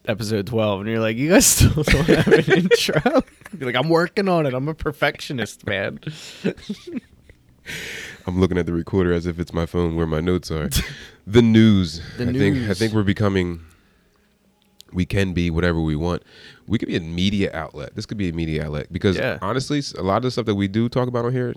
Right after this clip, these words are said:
Speaker 2: it, the only time, only reason I see it is because maybe it was put in our shared notes.
Speaker 1: Yeah, me too.
Speaker 2: Right?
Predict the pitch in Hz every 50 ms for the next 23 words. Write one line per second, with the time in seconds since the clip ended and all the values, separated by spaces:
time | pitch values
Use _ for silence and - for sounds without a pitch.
0 | - - - 92 80 76 78 92 98 95 87 - _ - - 92 90 87 - -
1 | 92 92 90 87 87 82 80 - - - 98 92 78 65 78 - 80 80 - -
2 | 82 80 78 71 - - _ _ _ _ _ _ _ _ _ _ - 80 80 78
3 | 78 78 78 - - 76 - - _ - 76 78 - - - - - - - -
4 | 76 78 78 - - 80 76 73 67 73 - - - - _ - 147 135 120 113
5 | 123 110 - 135 127 113 - 80 80 90 -